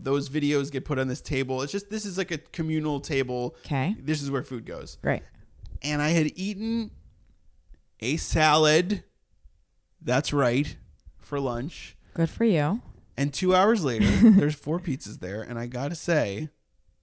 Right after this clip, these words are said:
Speaker 1: me, one month ago, would have probably gone, "Oh, it's thin crust. It's just cheese. I'll have two pieces.
Speaker 2: Okay.
Speaker 1: I'm not hungry. This is not a meal. I'm going to eat two pieces of pizza." And, uh,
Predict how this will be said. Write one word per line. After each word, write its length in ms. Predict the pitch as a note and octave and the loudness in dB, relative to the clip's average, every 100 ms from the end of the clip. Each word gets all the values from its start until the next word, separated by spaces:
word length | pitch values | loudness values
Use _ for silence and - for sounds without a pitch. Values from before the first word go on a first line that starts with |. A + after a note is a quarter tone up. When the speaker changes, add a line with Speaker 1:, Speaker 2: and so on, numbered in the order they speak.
| _ | _
Speaker 1:
me, 440 | B2+ D3 D#3+ F#3 | 0 4 4 2
one 460 | G3 E3 A#2+ B2+ E3 | -2 -8 -4 -2 0
month 240 | D3+ C3+ | -2 -2
ago, 480 | G2+ F2 F2 G#2 D3 - _ _ _ _ | -8 -10 -10 -10 -10 -16 _ _ _ _
would 160 | - B2 | -8 -8
have 120 | C3 | -6
probably 520 | - B2 D3+ D3+ D3+ D3+ | -4 -2 -2 -2 -4 -4
gone, 460 | - G#2 G#2+ G#2 - _ _ _ - | -6 -6 -8 -12 -18 _ _ _ -10
"Oh, 120 | B4+ | -8
it's 120 | - | -8
thin 220 | - G#3 | -4 -4
crust. 580 | F#3+ F3+ E3 F3 - - - | -2 0 0 -2 -10 -18 -16
It's 100 | E3 - | -14 -8
just 180 | F3+ | -8
cheese. 560 | - C#3 C3 A#2+ D#3 - _ _ - | -6 -6 -4 -4 -8 -12 _ _ -2
I'll 100 | G#3+ | 0
have 120 | G#3 | 0
two 140 | - | -4
pieces. 500 | F#2 - F#2+ G#2 C3+ - | -8 -10 -8 -10 -8 -6
Speaker 2:
Okay. 300 | E3+ E3+ A3+ | 2 4 4
Speaker 1:
I'm 120 | F#2+ | 0
not 200 | G2 A#2+ | -8 -8
hungry. 540 | D#3+ C#3 B2+ A#2+ B2 D3 _ _ | -4 -4 -4 -6 -6 -10 _ _
This 140 | C#3 | -10
is 100 | G2+ | -10
not 160 | F#2+ A2 | -8 -6
a 20 | |
meal. 600 | E3 G3 F#3 F3 F3 F3+ - _ _ _ - | -2 0 4 4 2 -2 -10 _ _ _ -6
I'm 120 | C3+ | 0
going 180 | C#3 C3+ | 2 0
to 100 | B2+ | 0
eat 120 | - | -4
two 160 | C#3 | -4
pieces 260 | C3 B2+ A#2+ | -4 -6 -10
of 80 | A2+ | -14
pizza." 440 | A2+ - G2 G2+ - - _ - - | -14 -12 -12 -12 -16 -20 _ -16 -12
And, 300 | B2+ B2+ B2+ | -8 -6 -4
uh, 440 | C#3 C#3 C#3 C3+ | -2 0 0 -2